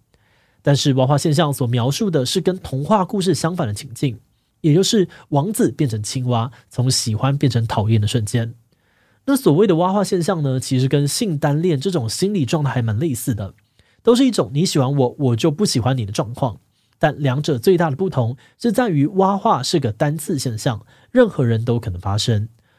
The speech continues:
而至于性单恋呢，则是一种偏向长期的心理偏好。不过比较特别的是，蛙化现象的第一种意思在被提出之后，并没有马上流行起来，一直要到二零一九年之后才逐渐出现讨论声量。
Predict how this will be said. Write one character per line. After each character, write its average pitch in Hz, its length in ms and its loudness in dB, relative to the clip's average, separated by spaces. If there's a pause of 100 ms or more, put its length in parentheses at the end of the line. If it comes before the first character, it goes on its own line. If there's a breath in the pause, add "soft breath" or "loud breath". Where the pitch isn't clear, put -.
(160)
而 131 100 4
至 143 140 2
于 117 80 2
性 170 200 -2
单 139 160 0
恋 147 180 0
呢， 117 220 -4
则 135 140 -2
是 185 160 -2
一 180 80 0
种 117 240 -2
偏 170 240 -4
向 156 220 0
长 123 280 -2
期 - 140 -2
的 107 140 2
心 117 200 0
理 107 80 -2
偏 107 220 -6
好。 - 260 -2 (680 soft breath)
不 190 100 4
过 285 140 4
比 165 100 -2
较 214 100 6
特 262 220 0
别 170 100 2
的 123 80 0
是， 156 220 -2
蛙 175 160 2
化 214 140 2
现 190 180 0
象 160 180 0
的 117 120 -2
第 220 240 -2
一 233 100 2
种 - 240 -2
意 214 160 0
思 - 180 -2
在 135 140 0
被 135 80 2
提 120 180 -4
出 127 200 -2
之 131 180 -4
后， 135 180 0
并 180 200 0
没 143 80 2
有 131 60 2
马 107 140 -2
上 113 200 -2
流 101 100 2
行 113 160 2
起 - 140 -2
来， 98 300 -2 (420 soft breath)
一 175 80 -2
直 135 220 -2
要 139 140 2
到 135 60 4
二 165 180 2
零 139 160 2
一 202 120 0
九 175 140 2
年 113 180 -4
之 143 100 -2
后 139 160 4
才 123 160 -4
逐 117 240 -2
渐 165 180 2
出 131 220 0
现 123 180 0
讨 107 160 -4
论 110 160 -4
声 110 200 0
量。 113 220 2